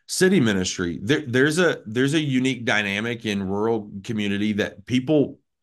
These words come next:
have a deeper desire to be connected to their pastor.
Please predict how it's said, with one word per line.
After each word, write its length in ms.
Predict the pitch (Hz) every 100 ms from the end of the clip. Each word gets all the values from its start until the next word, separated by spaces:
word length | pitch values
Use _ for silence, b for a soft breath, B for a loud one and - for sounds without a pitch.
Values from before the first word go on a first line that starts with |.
| _ _ -
have 260 | - 120 117
a 100 | 104
deeper 460 | 98 104 101 117
desire 460 | 107 104 101 98 101
to 80 | 98
be 100 | 95
connected 440 | 101 95 95 92
to 60 | 92
their 120 | 98
pastor. 600 | 113 101 117 - 62